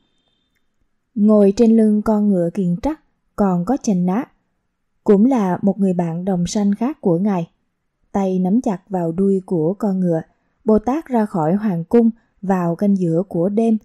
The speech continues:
thuộc ngày thứ hai, tức ngày rằm tháng Asala năm chín mươi bảy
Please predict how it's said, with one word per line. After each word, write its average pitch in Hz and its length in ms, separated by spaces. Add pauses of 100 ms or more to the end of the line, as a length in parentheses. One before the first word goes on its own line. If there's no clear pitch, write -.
(260)
thuộc 185 280
ngày 160 200
thứ 220 160
hai, 208 300 (300)
tức 294 200
ngày 170 220
rằm 160 280
tháng 190 280
Asala 175 600 (140)
năm 180 320
chín 202 260
mươi 214 140
bảy 185 300